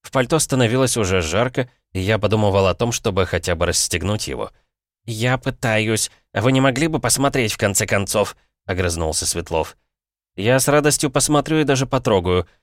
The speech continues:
Вот только нашей проблемы это не решит. Я даже не знаю, как можно исправленный механизм запустить".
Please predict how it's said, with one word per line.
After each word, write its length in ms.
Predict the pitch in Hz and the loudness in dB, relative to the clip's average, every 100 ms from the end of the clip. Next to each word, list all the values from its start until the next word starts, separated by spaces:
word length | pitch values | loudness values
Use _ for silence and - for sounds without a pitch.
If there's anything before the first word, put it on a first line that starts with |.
| _ | _
Вот 180 | 104 113 | -2 0
только 240 | 127 120 | 0 0
нашей 300 | 123 120 120 | 2 2 0
проблемы 420 | 110 113 110 123 117 | 0 0 2 2 2
это 160 | 113 | 0
не 140 | 113 113 | 0 2
решит. 360 | 113 117 101 _ _ - | 0 0 -4 _ _ -4
Я 100 | 101 | 0
даже 220 | 101 107 | 2 2
не 80 | 107 | 0
знаю, 260 | 104 113 104 | 0 0 -2
как 160 | 104 | -2
можно 260 | 113 104 110 | -2 0 -2
исправленный 540 | - 117 104 107 107 | 0 -2 0 0 0
механизм 500 | 104 - 117 107 87 | -2 -2 -2 -2 -2
запустить". 600 | 78 73 78 - 80 - | -6 -6 -6 -4 -4 -6